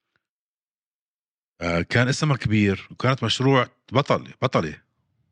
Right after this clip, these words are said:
عندها الشخصية، عندها اللوكس، عندها السكيلز. آه، ومقاتلة هي.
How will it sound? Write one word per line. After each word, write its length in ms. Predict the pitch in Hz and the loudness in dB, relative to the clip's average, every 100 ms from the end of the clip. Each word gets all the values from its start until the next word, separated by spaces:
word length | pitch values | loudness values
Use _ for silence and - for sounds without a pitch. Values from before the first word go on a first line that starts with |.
| _ _ _ _ _ _ _ _ _ _ _ _ _ _ _ _ _ _ | _ _ _ _ _ _ _ _ _ _ _ _ _ _ _ _ _ _
عندها 260 | 95 107 101 | -2 0 0
الشخصية، 720 | 92 - - - 135 131 117 | -2 -4 -6 0 2 2 2
عندها 380 | 87 90 76 90 | 0 -2 -4 -6
اللوكس، 1120 | 80 73 69 65 - - 92 135 _ - - | -6 -8 -12 -18 -20 -6 -2 -2 _ -10 -8
عندها 340 | 76 82 78 | -8 -10 -10
السكيلز. 1040 | 80 71 69 - - 139 127 120 - - - _ _ _ _ _ _ _ _ _ _ _ - | -10 -10 -10 -8 -2 0 0 -2 -6 -10 -12 _ _ _ _ _ _ _ _ _ _ _ -10
آه، 640 | 80 80 78 76 67 - _ _ _ _ _ _ _ _ _ _ _ - | -6 -4 -4 -4 -6 -12 _ _ _ _ _ _ _ _ _ _ _ -6
ومقاتلة 720 | 92 95 101 - 170 160 95 | -2 -2 -2 0 -2 -2 -4
هي. 240 | 87 76 | -4 -6